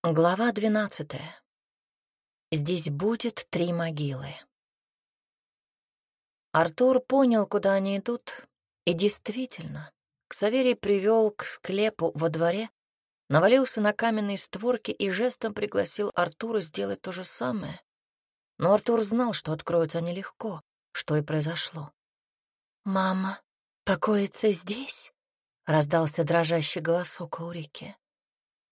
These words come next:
Ксаверий, который прижался к высокой каменной гробнице, чуть слышно простонал: «Да». «А я... а я не понимала», оказавшись рядом с ним, произнесла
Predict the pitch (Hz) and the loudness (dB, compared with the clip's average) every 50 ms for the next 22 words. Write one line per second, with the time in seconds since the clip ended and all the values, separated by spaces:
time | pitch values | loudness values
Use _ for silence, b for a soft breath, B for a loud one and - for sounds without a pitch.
0 | _ - - - 165 185 202 247 277 269 254 233 214 - 208 202 - 220 220 214 | _ -8 -2 0 0 2 2 2 2 2 2 2 0 0 -2 -4 -4 -4 -4 -4
1 | 208 - 185 180 - - 208 190 - - 190 - - 170 180 - - - 214 214 | -4 -4 -6 -4 -4 -4 -4 -6 -6 -8 -8 -8 -8 -8 -8 -6 -4 -4 -4 -4
2 | - 180 - - 196 196 196 196 190 180 180 170 170 175 185 165 160 196 208 220 | -4 -6 -4 -2 -2 -2 -2 -2 -4 -4 -4 -2 0 0 0 0 -2 -4 -4 -4
3 | 220 - - - 160 - - 175 170 - - 180 185 196 202 - - 190 180 - | -4 -6 -8 -10 -8 -6 -6 -6 -6 -8 -8 -6 -6 -6 -6 -6 -6 -8 -8 -8
4 | - - - - - - 170 175 175 165 156 147 147 - _ _ _ _ _ _ | -6 -6 -6 -6 -6 -8 -12 -10 -10 -10 -12 -12 -14 -18 _ _ _ _ _ _
5 | _ _ _ _ _ - 160 151 151 156 143 - - - _ _ _ _ _ _ | _ _ _ _ _ -8 -6 -4 -4 -4 -4 -6 -8 -14 _ _ _ _ _ _
6 | _ _ _ _ _ _ _ _ _ - - 196 202 196 208 226 233 226 226 - | _ _ _ _ _ _ _ _ _ -6 -4 -4 -4 -2 -2 -2 -2 -4 -4 -8
7 | _ _ _ _ _ _ _ _ _ - - 180 180 185 170 180 214 226 233 233 | _ _ _ _ _ _ _ _ _ -10 -4 -2 -2 0 2 4 6 6 8 8
8 | 233 240 233 - 240 233 226 226 240 233 233 262 269 269 262 233 175 175 180 - | 8 6 4 4 4 4 6 6 6 6 6 6 4 2 0 -2 -4 -8 -10 -12
9 | - _ _ _ _ _ _ _ _ _ _ _ _ _ _ _ - 147 - 175 | -14 _ _ _ _ _ _ _ _ _ _ _ _ _ _ _ -4 -2 0 0
10 | 170 165 214 214 - - - - - - 202 196 175 190 185 180 - - - 196 | 0 2 0 0 0 0 -2 -2 0 2 2 2 4 2 0 -2 -2 -4 -2 -2
11 | 202 202 196 - - 190 185 170 - 202 208 - - - 214 | 0 0 -2 -2 -2 -4 -4 -2 -2 -4 -4 -4 -4 -6 -6